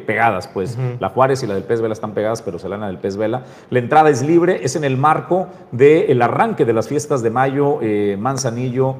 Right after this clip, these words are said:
Speaker 1: dos mil veintidós. El Ayuntamiento de Manzanillo, pues, está en coordinación con la Secretaría de Marina Armada de México y están, eh, invitando al público. Creo que es un gran evento, Julio César, que vale la pena que lo disfrutemos, eh, este viernes ocho treinta de la noche.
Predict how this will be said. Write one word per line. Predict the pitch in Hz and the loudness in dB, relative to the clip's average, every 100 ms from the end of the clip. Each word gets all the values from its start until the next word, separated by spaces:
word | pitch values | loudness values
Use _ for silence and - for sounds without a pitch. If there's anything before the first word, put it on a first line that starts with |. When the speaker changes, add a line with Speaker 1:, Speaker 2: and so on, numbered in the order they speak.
| 101 | -6
Speaker 1:
dos | 98 | -6
mil | 110 123 113 | -6 -4 -4
veintidós. | 104 98 110 143 151 - - - | -6 -6 0 0 0 -6 -18 -10
El | 110 | -4
Ayuntamiento | 107 107 110 131 127 | -4 -2 -2 -2 0
de | 131 | 0
Manzanillo, | 110 101 110 120 131 120 | 0 -4 -6 -4 -4 -2
pues, | 127 123 | -2 -4
está | 107 127 127 127 - | -6 -2 -2 -2 -4
en | 143 151 | -6 -2
coordinación | 123 110 110 101 135 143 | -4 -2 -6 -6 -6 -4
con | 107 | -6
la | |
Secretaría | 95 90 95 101 123 | -6 -8 -6 -4 -4
de | |
Marina | 117 107 120 123 | -4 -6 -4 -6
Armada | 123 101 104 120 123 | -6 -8 -4 -4 -2
de | |
México | 139 131 131 160 151 - - | -4 -8 -6 -6 -8 -12 -14
y | - | -8
están, | 104 131 131 131 | -4 -2 -2 -2
eh, | 107 104 104 - | -2 -2 -4 -4
invitando | 156 131 131 127 127 120 | -4 -4 -2 -2 0 -2
al | 98 | -2
público. | 147 147 147 147 143 - - | -4 -4 -2 0 -2 -4 -4
Creo | 156 156 | -2 0
que | |
es | 151 | -2
un | 151 | -2
gran | 147 135 | 0 0
evento, | 143 143 | 0 0
Julio | 131 135 | -2 -2
César, | 147 170 | 0 -2
que | 151 | -2
vale | 135 | -2
la | 135 | -2
pena | 131 139 139 - - | -2 -4 -6 -8 -4
que | 135 | 0
lo | 131 | 2
disfrutemos, | 127 131 135 123 127 123 123 110 | 0 -2 -4 -2 -2 -2 -4 -4
eh, | 104 | -2
este | 131 131 | -4 -2
viernes | 123 131 127 | -2 -2 -2
ocho | 120 127 | -6 -8
treinta | 120 113 110 | -6 -6 -4
de | 107 | -4
la | 92 | -4
noche. | 104 98 92 | -8 -10 -12